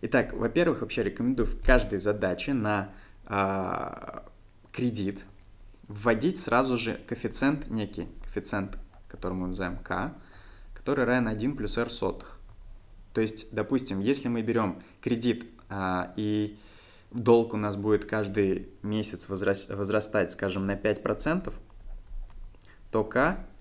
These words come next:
ну, то есть это у нас будет R, да, то К будет равно один плюс пять сотых, то есть одна целая пять сотых. И в таком случае, если мы хотим сказать, что сумма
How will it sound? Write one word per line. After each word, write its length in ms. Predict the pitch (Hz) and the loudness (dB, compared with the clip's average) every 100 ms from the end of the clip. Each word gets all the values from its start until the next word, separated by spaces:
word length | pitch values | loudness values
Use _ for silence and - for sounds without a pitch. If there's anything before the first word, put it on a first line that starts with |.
| - | -10
ну, 120 | 113 | -4
то 100 | 98 | -2
есть 120 | 92 | -2
это 160 | 90 98 | -4 -2
у 40 | |
нас 120 | 90 | -2
будет 260 | 90 92 - | 0 -2 -2
R, 140 | 104 - | -4 -2
да, 180 | 135 - - - | -4 -6 -14 -6
то 100 | 117 | -2
К 240 | 110 143 160 | 2 4 4
будет 300 | 131 113 - | 2 0 0
равно 320 | 107 101 - | 0 0 -2
один 340 | 104 101 139 160 | -2 0 2 0
плюс 220 | 110 104 | -2 -2
пять 260 | - 98 | -2 -2
сотых, 460 | - 131 160 - - - - - - - - - - - - - - - - - | 0 0 0 -2 -4 -10 -8 -8 -8 -6 -8 -10 -18 -18 -18 -16 -10 -8 -8 -2
то 60 | 107 | -2
есть 140 | - | 0
одна 240 | 107 107 | 0 0
целая 320 | 104 139 143 113 | 0 2 2 2
пять 260 | - 110 | 2 0
сотых. 380 | - 95 - - - - - - - - - - - | 0 -2 -2 -6 -6 -6 -6 -10 -10 -10 -12 -6 -2
И 80 | 117 | 0
в 80 | 117 | 4
таком 300 | 127 135 135 | 4 4 2
случае, 440 | - 143 139 117 | 4 2 2 2
если 220 | 120 - | 2 2
мы 100 | 120 | 0
хотим 300 | - 120 131 | 2 0 0
сказать, 320 | 120 127 107 - | 0 2 2 0
что 160 | - | -4
сумма 440 | 104 - 120 110 | -4 0 0 0